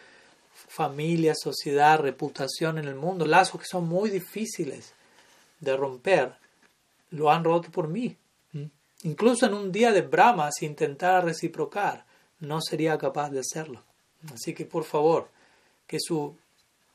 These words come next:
que su propio amor por mí sea su propia recompensa, y yo anhelo esa recompensa", ¿no? Y entre líneas, nuestros Goswamis han explicado, aquí Mahapra-, aquí Krishna está anticipando su aparición como Mahaprabhu, ¿m? Mediante cierta interpretación de este verso,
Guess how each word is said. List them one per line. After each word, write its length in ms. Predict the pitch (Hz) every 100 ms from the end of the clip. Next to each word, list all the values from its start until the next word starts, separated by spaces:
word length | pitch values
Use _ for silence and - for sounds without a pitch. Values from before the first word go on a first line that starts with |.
| _ _ _ _
que 100 | -
su 140 | 165 175
propio 360 | 202 226 233
amor 220 | 196 208 202
por 200 | 180 170
mí 120 | 196
sea 220 | - 175
su 160 | 165 170
propia 320 | 180 175 180
recompensa, 560 | 156 147 151 202 175 160
y 120 | 151
yo 300 | 139 214 262
anhelo 340 | 196 170 151
esa 200 | 135 147
recompensa", 800 | 135 127 131 117 127 110 - 139
¿no? 160 | 147 180
Y 80 |
entre 300 | 160 156 160
líneas, 500 | 156 180 190 180 - - - - - _ _
nuestros 280 | 151 160 147
Goswamis 540 | 147 139 160 156 -
han 140 | 156
explicado, 640 | - 160 139 160 151 147 - _ _ _
aquí 220 | _ - 175
Mahapra-, 480 | 160 160 175 170
aquí 260 | 160 - 180
Krishna 340 | 180 175 185
está 440 | 170 185 175 151 - _ _ -
anticipando 800 | 147 180 170 190 202 214 220 202
su 220 | - 185
aparición 500 | 170 170 151 - 170
como 240 | 170 156 156
Mahaprabhu, 640 | 139 143 - 143 139 117 - _
¿m? 100 | 147 160 151
Mediante 400 | 143 143 139 143
cierta 320 | - 170 165
interpretación 720 | 156 123 - 147 - 143 165
de 60 | 160
este 180 | 151 156
verso, 460 | 151 165 175 165